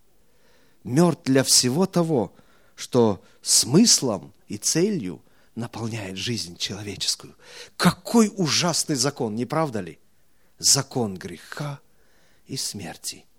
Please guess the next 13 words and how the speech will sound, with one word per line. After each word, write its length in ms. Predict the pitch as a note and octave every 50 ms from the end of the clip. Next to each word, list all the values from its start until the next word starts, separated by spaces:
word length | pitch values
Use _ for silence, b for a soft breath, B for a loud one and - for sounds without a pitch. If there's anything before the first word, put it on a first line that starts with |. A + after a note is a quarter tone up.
| _ _ _ b b b b b b b b b
Сколько 640 | - - - - - - - B3 A#3+ G#3+ A#3+ - A3+
людей 340 | A3 A3 A3+ G#3+ D#3+ E3+ E3
страдают 800 | - - - - F3 G3 G#3 F#3 G3 F3 C#3 B2 A2+ G#2 - - b b b b b b b
из-за 360 | - E3+ C#3+ B2+ - E3+ F3
этого 600 | - - F3+ E3+ - - D#3 C#3 C#3 B2 A2 b b b b b b b b b _
закона 720 | - G2 - B2 C#3+ - - - B2+ G#2+ G2 F2 D#2 C#2+ - _ _ _ _ _ _ _ _ _ _ _ _ _ _
и 140 | B2 B2
не 200 | A#2+ A2+ A#2 A#2
могут 800 | A2 G2+ G2+ G#2+ A#2+ C#3+ D#3+ D3+ C3+ C3 B2 A#2+ _ - - _ _ _ _ _ _ _ _ _
иначе. 580 | - F2+ E2 D2+ - - - - - - - _ _ _ _ _ _ _ _ _ _ b b b b b b b b b
Есть 360 | C#3 E3+ C#4 B3+ - - -
ли 100 | B3+ C4
выход 600 | A#3 D4+ F4 D4 - - D#3+ B2+ - - -